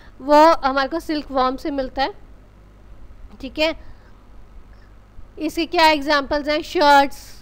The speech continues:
सिल्क की शर्ट्स बन जाती हैं, फॉर्मल ड्रेसेस बन जाती हैं, वॉल हैंगिंग्स बन जाती हैं आपकी, मतलब जो डेकोरेशन आइटम्स इसकी सिल्क की बनती हैं,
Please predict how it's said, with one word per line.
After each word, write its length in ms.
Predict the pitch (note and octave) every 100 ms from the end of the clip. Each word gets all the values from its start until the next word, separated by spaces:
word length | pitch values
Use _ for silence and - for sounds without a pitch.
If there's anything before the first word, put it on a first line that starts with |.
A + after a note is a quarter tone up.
| - -
सिल्क 200 | D4 B3
की 120 | C#4+
शर्ट्स 400 | C#4 D4 B3 A#3 -
बन 160 | A#3+
जाती 300 | A3+ G#3+ A#3
हैं, 80 | A3+
फॉर्मल 400 | A3+ C4+ C4+ C#4
ड्रेसेस 360 | B3 A#3 B3+ A3+
बन 220 | A3 G#3+
जाती 280 | G#3 G3 A3
हैं, 80 |
वॉल 380 | G#3+ B3 B3+ C#4
हैंगिंग्स 500 | E4 C4 B3+ B3+ A3
बन 200 | A3+ G#3+
जाती 480 | G#3+ F#3+ - A3 G3+
हैं 160 | G#3 - - - - - -
आपकी, 400 | A#3+ A#3 C4+ D4
मतलब 340 | C#4 C4 C4
जो 100 | C4+
डेकोरेशन 580 | C4+ C4 C4+ A#3+ A#3+ C4
आइटम्स 380 | A3+ G#3 A#3 A3+
इसकी 280 | A3 - C4
सिल्क 240 | B3+ G#3
की 160 | B3+ C4
बनती 340 | G#3+ F3+ G3
हैं, 220 | F#3 F#3